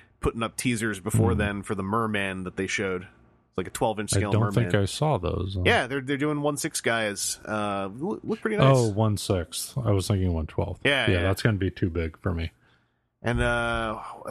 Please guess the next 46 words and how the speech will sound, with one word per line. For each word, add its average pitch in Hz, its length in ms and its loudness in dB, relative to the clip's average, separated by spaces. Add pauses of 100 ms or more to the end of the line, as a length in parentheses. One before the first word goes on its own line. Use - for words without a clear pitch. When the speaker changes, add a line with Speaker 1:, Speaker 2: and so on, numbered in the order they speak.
(200)
Speaker 1:
Diamond 175 400 2
Select 165 400 0
is 135 80 -6
doing 143 260 0
a 143 40 0
John 135 340 0
Wick 117 280 -2
that 120 240 -2
looks 120 260 0
pretty 123 240 0
good. 113 320 0
It's 123 100 -8
just, - 240 -6
like, 92 220 -2 (120)
it's 95 160 -2
Gi-, - 300 -2
Diamond 104 320 -2
Select, 101 400 -2
so 92 280 -2 (1160)
I - 80 0
have 110 200 0 (180)
a 113 100 2
very 110 420 0
low 110 260 0
ceiling 117 440 -2
on 110 140 -2
what 104 100 2
I 101 80 0
expect 110 460 -2
out 127 80 0
of 127 60 0
that 127 180 -2
toy, 143 260 0
which 107 160 -6
means 101 320 -4
I 92 160 -4
don't 98 200 -2
really 104 160 0
wanna 95 240 -2
pay 104 360 -2
thirty 104 300 -4
bucks 101 280 -2
for - 180 -2
one 120 320 -2
when 92 140 -2
it 90 100 -4